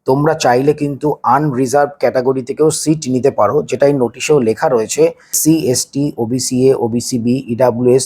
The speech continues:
তারা যদি নিজেদের, নিজেদের যে কাস্ট সার্টিফিকেট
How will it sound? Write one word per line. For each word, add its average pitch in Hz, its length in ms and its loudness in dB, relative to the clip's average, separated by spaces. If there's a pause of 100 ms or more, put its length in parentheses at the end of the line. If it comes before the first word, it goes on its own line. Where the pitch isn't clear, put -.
তারা 120 180 4 (120)
যদি 120 200 2 (560)
নিজেদের, 165 380 2 (100)
নিজেদের 151 400 2
যে 135 120 0 (200)
কাস্ট 131 260 2 (120)
সার্টিফিকেট 123 580 -2